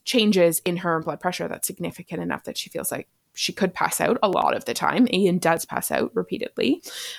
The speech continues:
Um, that's something you could think about. Blood sugar regulation, always something that should be high on your list of things to check. But when I'm condensing my panel here,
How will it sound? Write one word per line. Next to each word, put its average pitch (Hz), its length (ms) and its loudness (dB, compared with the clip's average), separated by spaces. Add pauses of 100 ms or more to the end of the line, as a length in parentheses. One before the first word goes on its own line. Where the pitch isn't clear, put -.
Um, 170 360 4
that's - 220 0
something 175 200 0
you 170 60 -2
could 170 100 -4
think 170 120 -2
about. - 180 -6
Blood 170 160 4
sugar 185 180 2
regulation, 165 640 0 (140)
always 180 260 4
something 170 320 0
that 92 120 -2
should - 160 -4
be - 320 -4
high 170 360 2
on 165 180 -2
your 160 180 0
list 170 260 0
of - 140 -4
things - 260 -4
to - 140 -10
check. - 260 -4 (480)
But - 180 4 (440)
when 214 260 6
I'm 190 240 4
condensing 190 1200 2
my 175 220 2
panel 165 400 -2
here, 165 400 0